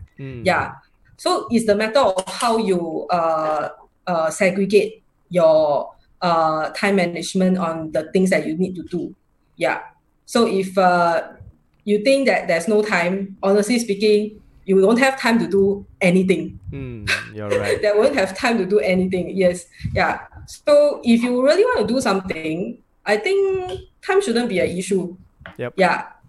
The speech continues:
Speaker 2: Yeah. It's not the, time is not an excuse. Yeah.
Speaker 1: Mm.
Speaker 2: You just have to, uh, find, because everybody is the same.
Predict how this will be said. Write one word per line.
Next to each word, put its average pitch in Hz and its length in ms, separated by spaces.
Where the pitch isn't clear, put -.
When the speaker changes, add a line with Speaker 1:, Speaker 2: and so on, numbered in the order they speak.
Speaker 2:
Yeah. - 340
It's 208 180
not - 380
the, 156 560
time 349 160
is 202 100
not 208 160
an - 60
excuse. - 600
Yeah. 147 300
Speaker 1:
Mm. 110 240
Speaker 2:
You 196 180
just 269 260
have 214 180
to, 165 460
uh, 165 300
find, 190 300
because 262 240
everybody 214 460
is 190 80
the - 80
same. 170 400